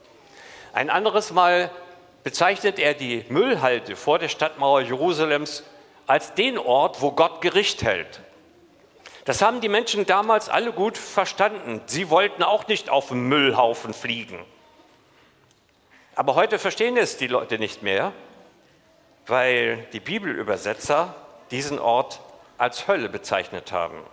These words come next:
Das ist ein Begriff aus der germanischen Mythologie,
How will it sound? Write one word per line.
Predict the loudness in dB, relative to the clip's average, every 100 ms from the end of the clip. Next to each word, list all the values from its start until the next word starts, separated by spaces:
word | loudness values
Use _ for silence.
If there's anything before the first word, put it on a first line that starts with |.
| _ _ _ _ _ _ _
Das | -4 -2
ist | 0
ein | 0 -2
Begriff | -2 -2 0
aus | 0 -2
der | -2
germanischen | 0 2 0 0 -4 -4
Mythologie, | -4 -4 -4 -4 -4 -6